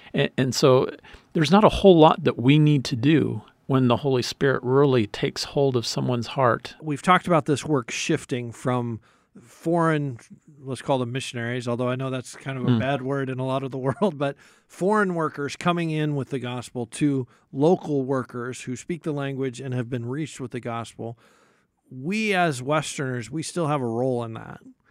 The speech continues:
Speaker 2: What is that role, and how can our listeners be a part of that?
Speaker 1: Yeah, well, uh, uh, again, it's one of those things, the Great Commission is for all of us.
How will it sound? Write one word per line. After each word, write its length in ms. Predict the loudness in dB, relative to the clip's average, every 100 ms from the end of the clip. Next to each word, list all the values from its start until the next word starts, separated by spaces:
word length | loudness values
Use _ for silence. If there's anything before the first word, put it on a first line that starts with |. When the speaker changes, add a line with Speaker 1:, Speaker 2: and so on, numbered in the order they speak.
| _ _ _
Speaker 2:
What 180 | -2 -2
is 200 | -2 -2
that 180 | -4 -4
role, 320 | -4 -4 -4
and 200 | -6 -6
how 240 | -2 -2 -2
can 180 | -2
our 180 | -2 -2
listeners 720 | -2 -4 -4 -6 -6 -6 -10 -18 -18 -10
be 200 | -6 -6
a 80 | -6
part 260 | -8 -8
of 120 | -8 -12
that? 240 | -20 -20 _ _ _ _ _ _ _ -14 4
Speaker 1:
Yeah, 180 | 8 8
well, 320 | 8 6 2 -4
uh, 60 | -6 -6 -8 -12 -14 -6
uh, 80 | -4 0
again, 260 | 2 4 4
it's 160 | 2
one 100 | 2
of 60 | 4
those 180 | 2 2
things, 260 | 0 0
the 80 | -2
Great 280 | 2 2 2
Commission 420 | 0 0 0 -2
is 100 | -6
for 180 | -4 -2
all 180 | -2 -4
of 100 | -8
us. 380 | -12 -14 -16